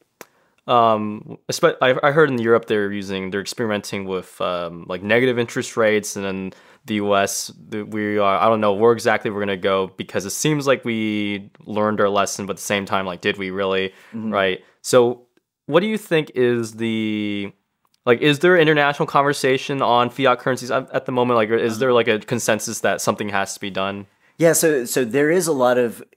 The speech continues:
Speaker 2: dispute right now. I mean, obviously, all the central banks think that central banking is the right thing, and
Speaker 1: Mm-hmm.
Speaker 2: they're gonna do a great job. Um,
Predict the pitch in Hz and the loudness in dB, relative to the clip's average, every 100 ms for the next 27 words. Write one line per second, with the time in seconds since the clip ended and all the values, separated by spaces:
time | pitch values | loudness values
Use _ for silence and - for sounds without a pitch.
0 | - 50 - - 123 113 - 127 120 107 | -20 -20 -16 -10 -4 -4 -2 -4 -2 -2
1 | 101 104 101 101 92 - - - 131 135 | -2 -6 -6 -8 -10 -18 -20 -10 -2 2
2 | 131 139 143 127 113 117 - 123 117 113 | 2 2 2 2 2 2 -2 -6 -4 -4
3 | 110 107 - - 110 - - 110 - 104 | -4 -4 -10 -10 -12 -10 -8 -8 -8 -6
4 | 104 98 113 107 - 104 104 107 110 113 | -6 -6 -8 -8 -8 -4 -4 -4 -6 -4
5 | 110 104 107 101 101 98 104 117 117 110 | -4 -4 -6 -8 -8 -8 -6 -4 -4 -4
6 | 104 95 117 120 - - - - 120 120 | -4 -4 -6 -10 -20 -20 -20 -2 0 2
7 | 120 123 127 | 0 -2 -6